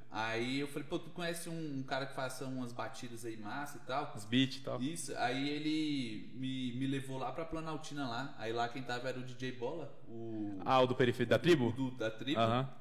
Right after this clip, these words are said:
Speaker 1: E, e o, o Eri no beat, é um, o, o produtor.
Speaker 2: Ah.
Speaker 1: Fez, o moleque, velho, manda demais na hora, ele fez um beat massa lá. Aí eu passei a letra lá pro ci-,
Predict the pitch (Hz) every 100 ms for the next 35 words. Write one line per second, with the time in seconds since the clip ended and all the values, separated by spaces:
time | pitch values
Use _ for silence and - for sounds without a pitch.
0 | - 113 135 135 127 120 107 120 - 147
1 | 160 165 160 151 139 123 135 147 123 123
2 | 117 - - - - - 120 120 107 107
3 | 107 85 - - 117 120 123 110 104 107
4 | 110 117 117 117 113 - - 131 135 151
5 | 123 117 - - 110 131 120 127 156 -
6 | 208 175 175 120 120 143 147 143 120 135
7 | 147 127 139 135 127 123 117 120 123 110
8 | 113 - 113 117 - - - 113 - 135
9 | - 135 123 123 127 120 117 120 120